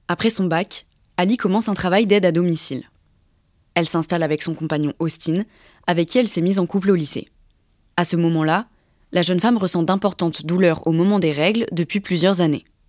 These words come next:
Quand elle a dix-huit ans, une gynécologue lui annonce qu'elle est atteinte d'endométriose, une maladie caractérisée par la présence de tissus en dehors de l'utérus. La médecin annonce alors à Ali et Austin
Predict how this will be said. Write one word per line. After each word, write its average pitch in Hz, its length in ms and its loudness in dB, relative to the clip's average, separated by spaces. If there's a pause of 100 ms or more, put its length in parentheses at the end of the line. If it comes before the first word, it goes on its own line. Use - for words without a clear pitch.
(520)
Quand 165 160 -2
elle 147 100 0
a 143 80 -2
dix-huit 156 380 -4
ans, 175 180 -2 (500)
une 180 120 2
gynécologue 196 480 2
lui 202 100 4
annonce 170 260 0
qu'elle 175 140 0
est 151 140 0
atteinte 180 360 -2
d'endométriose, 170 920 -2 (500)
une 175 140 2
maladie 156 340 0
caractérisée 160 600 0
par 143 120 -4
la 135 100 -4
présence 160 380 -2
de 143 80 -4
tissus 180 640 -2
en 185 120 2
dehors 165 300 2
de 165 80 0
l'utérus. 143 680 -4 (460)
La 160 140 2
médecin 160 300 0
annonce 160 300 0
alors 151 240 0
à 143 100 -2
Ali 139 300 -6
et 185 120 2
Austin 165 460 -2